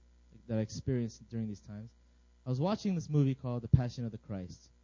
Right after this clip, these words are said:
You guys know that movie, right? I was watching it with some people, and there's a scene in the film where Jesus is getting whipped by the Roman shol-, soldiers,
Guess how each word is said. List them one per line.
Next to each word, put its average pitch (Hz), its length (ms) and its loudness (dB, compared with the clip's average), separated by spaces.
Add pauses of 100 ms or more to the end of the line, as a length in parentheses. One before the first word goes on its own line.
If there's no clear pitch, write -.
(120)
You 123 80 -8
guys 113 180 -2
know 113 100 0
that 98 160 -2
movie, 90 240 -16
right? 131 140 -14 (920)
I 127 40 -8
was 120 100 -4
watching 165 320 -2
it 156 60 -2
with 143 120 -2
some 127 160 -8
people, 110 400 -14 (580)
and 120 340 -2 (480)
there's 127 140 -6
a 127 60 -8
scene 214 600 0
in 143 100 -10
the 131 100 -6 (120)
film 135 380 -2 (580)
where 120 440 -2 (260)
Jesus 151 520 0
is 127 200 -4
getting 117 460 -2 (300)
whipped 117 340 -2 (260)
by 110 120 -4
the 110 60 -2
Roman 113 240 -2
shol-, 104 300 -10
soldiers, 95 460 -12